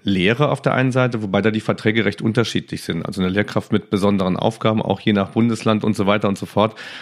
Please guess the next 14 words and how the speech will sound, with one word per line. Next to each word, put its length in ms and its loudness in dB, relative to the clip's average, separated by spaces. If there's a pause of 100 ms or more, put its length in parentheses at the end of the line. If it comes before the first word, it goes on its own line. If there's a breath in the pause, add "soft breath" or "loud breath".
(120)
hat 160 -2
unter 220 2
Umständen 500 0
achtzehn 320 0
Semester 420 0
Wochenstunden 840 -2
Lehre 400 0
auf 180 -4
einer 60 -2
vollen 260 0
Stelle 360 -2
in 160 -2
Rheinland-Pfalz. 680 -2
Also 220 -6